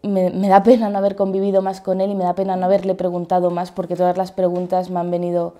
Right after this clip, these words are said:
posteriormente, pero bueno, es la única persona en mi familia que tuvo la necesidad de escribir, siendo una persona con muy poca formación, tenía la necesidad de escribir y escribió textos, mm,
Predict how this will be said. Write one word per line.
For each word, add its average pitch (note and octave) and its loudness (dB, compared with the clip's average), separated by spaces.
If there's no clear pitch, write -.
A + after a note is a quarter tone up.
posteriormente, F#3 0
pero E3+ 0
bueno, F3 -2
es F3 -8
la F3+ 0
única F#3+ 0
persona F#3 -4
en F#3 -4
mi F3+ -6
familia F#3 -4
que F3 -4
tuvo F#3 0
la F3+ 0
necesidad F#3 -2
de G3 -4
escribir, G3 -6
siendo F3+ 0
una F#3 -2
persona F3+ -4
con F#3 -6
muy F#3 -4
poca F#3 -2
formación, F3+ -4
tenía F3+ -6
la F3+ -4
necesidad F3 -4
de F3+ -6
escribir F#3 -4
y G3+ -2
escribió F3+ -2
textos, G3+ -10
mm, F3 -6